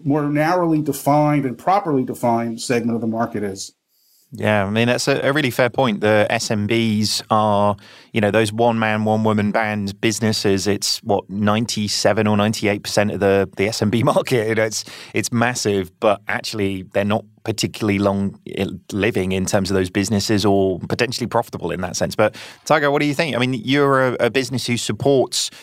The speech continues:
Speaker 2: S M Bs, S M Es in that, that broad sense. Um,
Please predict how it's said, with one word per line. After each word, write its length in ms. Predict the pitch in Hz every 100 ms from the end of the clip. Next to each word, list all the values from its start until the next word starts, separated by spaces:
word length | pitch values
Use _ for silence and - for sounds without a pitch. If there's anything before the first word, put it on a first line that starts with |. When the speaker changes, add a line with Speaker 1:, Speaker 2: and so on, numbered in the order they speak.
| - - _
Speaker 2:
S 200 | 127 -
M 160 | 131 117
Bs, 380 | 127 131 131 117
S 220 | 117 127
M 100 | 113
Es 300 | 120 127 113
in 100 | 110
that, 260 | 110 107 113
that 180 | 113
broad 260 | 110 113 101
sense. 500 | - 135 107 85 - -
Um, 320 | 107 107